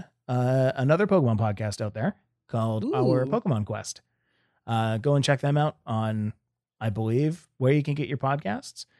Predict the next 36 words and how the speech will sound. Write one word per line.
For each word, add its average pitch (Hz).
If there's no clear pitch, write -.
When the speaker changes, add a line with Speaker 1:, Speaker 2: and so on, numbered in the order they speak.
Speaker 2:
Everywhere, 107
Speaker 1:
Um, -
Speaker 2:
I -
think. -
Speaker 1:
yeah, 135
yeah, 117
yeah. 123
Uh, 107
had 113
the 107
pleasure 110
of 104
speaking 120
with 113
them 113
recently. 165
Uh, 123
it -
was 135
a 160
lot 180
of 190
fun. 160
So, -
Speaker 2:
What'd 175
Speaker 1:
yeah, 180
Speaker 2:
you 185
guys -
Speaker 1:
definitely -
go 156
Speaker 2:
talk 139
Speaker 1:
and 127
check 151
them 117
Speaker 2:
about? 107
Speaker 1:
out. -